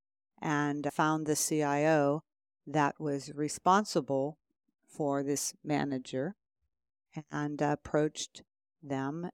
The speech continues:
and was going to get a meeting with them thanks on to an introduction. Relationships still matter,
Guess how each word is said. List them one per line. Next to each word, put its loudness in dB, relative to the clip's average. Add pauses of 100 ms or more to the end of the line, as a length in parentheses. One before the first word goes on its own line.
(120)
and -2
was -4
going -2
to -6
get 0
a 0
meeting 0
with -4
them -4
thanks -2
on -4
to 2
an 2
introduction. 0
Relationships 0
still 0
matter, 2